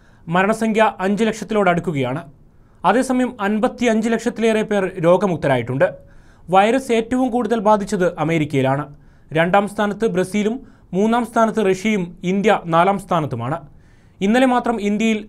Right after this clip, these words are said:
പത്തൊൻപതിനായിരത്തി തൊണ്ണൂറ്റിയാറ് പേർക്ക് രോഗം സ്ഥിരീകരിച്ചു. നാനൂറ്റിപ്പത്ത് മരണങ്ങളും സ്ഥിരീകരിച്ചതോടെ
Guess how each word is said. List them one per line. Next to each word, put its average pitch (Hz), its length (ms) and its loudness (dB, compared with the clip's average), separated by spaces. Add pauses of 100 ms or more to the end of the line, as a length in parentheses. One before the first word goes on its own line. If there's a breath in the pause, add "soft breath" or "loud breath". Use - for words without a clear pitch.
(140)
പത്തൊൻപതിനായിരത്തി 214 840 0
തൊണ്ണൂറ്റിയാറ് 196 600 2
പേർക്ക് 180 380 0 (360 loud breath)
രോഗം 170 260 4
സ്ഥിരീകരിച്ചു. 131 560 -4 (920 soft breath)
നാനൂറ്റിപ്പത്ത് 202 640 0
മരണങ്ങളും 196 680 0
സ്ഥിരീകരിച്ചതോടെ 185 720 2